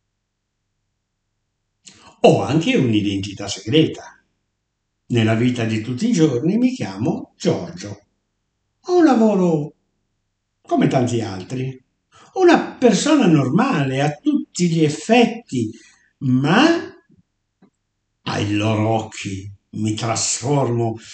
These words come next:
e riesco a compiere cose incredibili assieme a Stefania. Il nostro nome d'arte?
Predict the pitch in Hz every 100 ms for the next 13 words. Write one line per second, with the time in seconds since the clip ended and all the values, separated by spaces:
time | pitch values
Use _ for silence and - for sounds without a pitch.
0 | - - 143 139 185 208 - 180 - 240
1 | 254 220 208 196 175 247 294 226 247 247
2 | - 196 226 202 208 143 127 120 107 -
3 | - _ - 147 - - 156 135 127 -
4 | - 117 - 123 113 113 104 - - _
5 | _ _ _ _ _ _ _ _ _ _
6 | _ _ _ _ _ _ 139 131 - 139
7 | 127 127 127 156 120 113 143 160 160